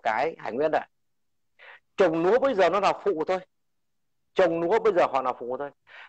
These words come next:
Ngày xưa có còn vất vả trồng lúa ấy, là còn vất vả người nông dân là bán mặt cho đất, bán đứng, bây giờ hoàn toàn dùng máy, dùng máy. Và giao thông thông nông thôn hiện nay,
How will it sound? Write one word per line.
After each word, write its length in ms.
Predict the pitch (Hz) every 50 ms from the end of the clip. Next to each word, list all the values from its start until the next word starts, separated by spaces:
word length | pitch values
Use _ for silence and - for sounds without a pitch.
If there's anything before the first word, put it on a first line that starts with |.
| _
Ngày 240 | 143 170 175 175 160
xưa 380 | - - - - 254 254 247 -
có 140 | 240 -
còn 140 | 165 160 123
vất 120 | 190 233 226 -
vả 220 | 175 123 110 113 120 -
trồng 320 | - 156 139 139 143 147 160
lúa 280 | 180 214 254 277 277
ấy, 200 | 269 247 190 - _ _ _ _ _ _ _ _ _ _ _ _ _
là 140 | - 135 131
còn 180 | 131 131 123
vất 120 | 131 220 - - -
vả 120 | 139 117
người 140 | 113 123 123
nông 140 | 127 135 139
dân 340 | 180 175 170 170 165 156 135
là 140 | 131 123 113 -
bán 280 | 139 135 147 180 196 220
mặt 120 | 175 - -
cho 80 | 147
đất, 140 | 151 170 -
bán 200 | 165 151 151 170
đứng, 240 | 175 160 156 147 143
bây 100 | 165 165
giờ 120 | 147 139 123 -
hoàn 240 | 131 160 156 139 123
toàn 300 | - - 135 127 117 107 107
dùng 200 | 127 117 117 113
máy, 220 | 107 - 120 139 - _ _ _ _ _ _ _ _ _ _ _
dùng 140 | 113 113 104
máy. 260 | 104 98 98 110 127 - _ _ _ _ - - - _ -
Và 100 | 151 143
giao 260 | 160 214 233 240 233 - - -
thông 220 | 233 240 214 202
thông 160 | 233 226 220
nông 140 | 220 214 -
thôn 220 | 214 214 220 208
hiện 340 | 196 175 165 180 175 147 165
nay, 260 | 196 220 226 214 190